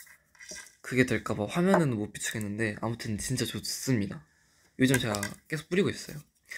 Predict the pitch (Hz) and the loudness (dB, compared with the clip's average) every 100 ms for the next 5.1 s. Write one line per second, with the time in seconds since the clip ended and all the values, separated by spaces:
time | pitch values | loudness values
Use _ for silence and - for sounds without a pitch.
0 | - - - - - 127 147 151 123 - | -12 -14 -16 -16 0 4 6 6 2 -4
1 | 113 101 120 131 170 180 170 156 143 123 | -6 -2 -2 0 2 2 2 0 0 0
2 | 117 110 107 107 107 107 104 117 113 107 | -2 -4 -4 -2 -4 -2 0 2 0 -2
3 | 147 _ _ _ _ _ _ _ _ _ | -10 _ _ _ _ _ _ _ _ _
4 | - 175 151 120 104 - - 104 - - | -6 -2 0 0 -2 -8 -12 -12 -10 -14
5 | 143 | -14